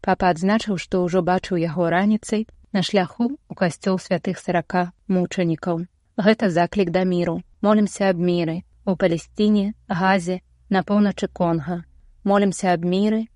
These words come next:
аб міры ў змучанай Украіне, якая моцна пакутуе. Хай там наступіць мір",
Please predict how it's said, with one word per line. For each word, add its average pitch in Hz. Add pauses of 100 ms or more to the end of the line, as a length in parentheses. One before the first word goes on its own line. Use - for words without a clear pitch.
(160)
аб 180
міры 185
ў 170
змучанай 170
Украіне, 185 (180)
якая 185
моцна 180
пакутуе. 190 (280)
Хай 196
там 180
наступіць -
мір", 175